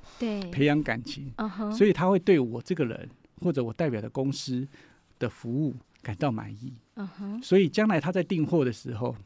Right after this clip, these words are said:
Speaker 2: 这么多公司，他为什么会一直找我们公司？只要钱是差不多的，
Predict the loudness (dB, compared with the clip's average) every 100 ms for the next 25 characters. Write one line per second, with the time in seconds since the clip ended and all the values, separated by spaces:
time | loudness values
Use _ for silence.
0 | -20 -2 2 4 2 2 0 0 -4 -2
1 | -2 -2 -4 -8 -6 -6 -6 -8 -8 -8
2 | -8 -8 -12 -6 0 0 0 -8 -6 -8
3 | -6 -8 -8 -8 -8